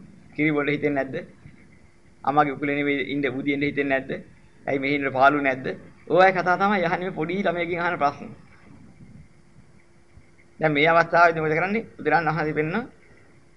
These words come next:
මෙතන ඉන්න අයගෙන් කාටද පුළුවන් අනවතප්ත වලට ගිහිල්ලා මට වතුර කලයක් ගෙනත් දෙන්න.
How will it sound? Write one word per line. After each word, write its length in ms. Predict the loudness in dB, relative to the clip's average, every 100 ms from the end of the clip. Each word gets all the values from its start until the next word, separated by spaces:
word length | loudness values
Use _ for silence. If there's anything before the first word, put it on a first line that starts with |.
| -20 -12
මෙතන 260 | -4 0 0
ඉන්න 140 | 2
අයගෙන් 260 | 2 0 0
කාටද 320 | 2 2 2
පුළුවන් 400 | -2 0 0 0
අනවතප්ත 540 | 0 0 2 2 2 -2 -4 -2
වලට 240 | 0 0
ගිහිල්ලා 300 | 0 0 -2
මට 160 | 0 -2
වතුර 220 | -2 -2
කලයක් 260 | -2 -2
ගෙනත් 200 | -4 -8
දෙන්න. 140 | -12